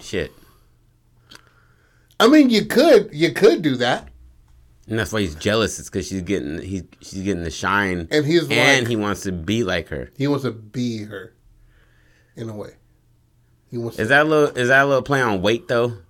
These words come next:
Speaker 2: What about
Speaker 1: What about Jane and, and Missus E?
Speaker 2: No, I
Speaker 1: Because
Speaker 2: don't
Speaker 1: she
Speaker 2: think
Speaker 1: wanted
Speaker 2: so.
Speaker 1: to be her, and she was wearing the dress, and she was like, "I,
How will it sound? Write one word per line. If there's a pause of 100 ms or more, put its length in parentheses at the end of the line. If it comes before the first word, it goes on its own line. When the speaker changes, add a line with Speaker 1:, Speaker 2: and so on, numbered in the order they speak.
(1600)
Speaker 2:
What
about (800)
Speaker 1:
What
about
Jane
and,
and
Missus
E? (360)
Speaker 2:
No,
I (180)
Speaker 1:
Because
Speaker 2:
don't
Speaker 1:
she
Speaker 2:
think
Speaker 1:
wanted
Speaker 2:
so.
Speaker 1:
to
be
her,
and
she
was (180)
wearing
the
dress,
and
she
was
like,
"I,